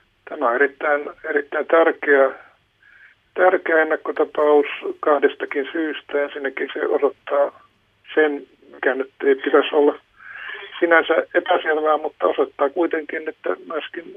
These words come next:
kaikkein ylimmät viranomaiset, virkamiehet ja oikeushallinnon virkamiehet voivat joutua virkasyytteen kohteeksi ja virkavastuuseen, jos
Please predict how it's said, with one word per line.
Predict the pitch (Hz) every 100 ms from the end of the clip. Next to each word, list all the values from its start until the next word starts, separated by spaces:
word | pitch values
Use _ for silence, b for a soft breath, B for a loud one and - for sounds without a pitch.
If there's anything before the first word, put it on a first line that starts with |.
| -
kaikkein | - 165 - 170 185
ylimmät | 190 180 170 156 -
viranomaiset, | 160 156 147 147 151 143 143 -
virkamiehet | 165 156 - 143 143 139 - - _ _ _ _ _ _ _
ja | 156
oikeushallinnon | 156 151 139 156 135 135 135
virkamiehet | 139 139 143 143 139 143 - - -
voivat | - 156 139 135
joutua | 135 131 - 127 117 - _ _ b b b -
virkasyytteen | 175 180 160 156 - 160
kohteeksi | - 147 - - 143 -
ja | 151
virkavastuuseen, | 151 135 - 143 143 - 139 135 139 139
jos | 143